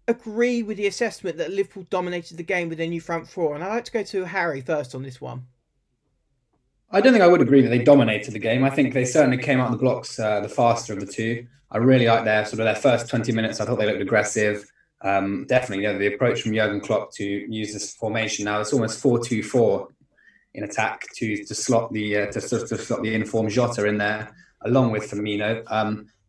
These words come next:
Speaker 2: definitely, I think there were periods to start the game where they did look the better of the two sides, but I think as it went on, I thought, uh, you know, they lacked that, that creativity. They didn't create, um, you know, that many chances from there. And I think, uh, in the second half, I think Manchester City were probably the, the slightly more comfortable of the two teams, even if they, uh,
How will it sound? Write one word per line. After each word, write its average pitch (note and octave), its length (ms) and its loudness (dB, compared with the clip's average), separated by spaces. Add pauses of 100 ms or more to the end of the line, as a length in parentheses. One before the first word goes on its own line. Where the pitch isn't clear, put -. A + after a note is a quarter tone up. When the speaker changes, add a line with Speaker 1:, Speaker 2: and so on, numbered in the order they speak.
Speaker 2:
definitely, D3 280 6
I - 20 6
think D3 120 4
there A#2+ 120 4
were A#2 80 -4
periods A2+ 380 2
to A#2 60 -8
start A2+ 320 2
the A#2+ 100 0
game A2+ 200 4
where G#2+ 240 4
they G#2 80 2
did G#2 160 -2
look G#2 100 -2
the F#2 60 -8
better A#2 320 -2
of G#2+ 80 -6
the G#2+ 80 -12
two A2 140 -4
sides, G#2+ 400 0
but A2+ 80 -2
I A2+ 40 4
think C3 220 0
as A#2+ 80 0
it A2 80 0
went A2+ 240 0
on, A2 180 2
I G2+ 60 -2
thought, G2+ 420 -4
uh, G2+ 280 -2 (320)
you G#2 80 -6
know, G2+ 40 -4
they G#2+ 100 -2
lacked A2+ 400 -2
that, G2+ 180 -4
that G#2+ 160 -6
creativity. G#2 880 -4 (220)
They A2 60 -6
didn't A#2+ 200 2
create, A2 380 0
um, G#2 420 -2
you G#2 120 -4
know, G2+ 40 -2
that A#2 220 -2
many A2 180 0
chances A2 540 -2
from A2 100 -4
there. G#2 300 2
And G#2 80 0
I G#2+ 40 -2
think, A2 280 -4
uh, A2 60 4
in G#2+ 100 2
the G#2 40 -4
second G#2 360 -4
half, G2+ 240 -2
I G2+ 40 -2
think - 300 -10
Manchester G#2 300 -4
City - 260 -12
were G#2 160 -4
probably G2+ 240 0
the, G2 60 -2
the F#2+ 100 -6
slightly G#2+ 280 -2
more - 180 -10
comfortable G2 440 -4
of E2+ 60 -4
the F#2 100 -10
two G2 160 -6
teams, G2 380 -8
even A2 220 -4
if - 160 -10
they, G2 240 -4
uh, F#2+ 160 -2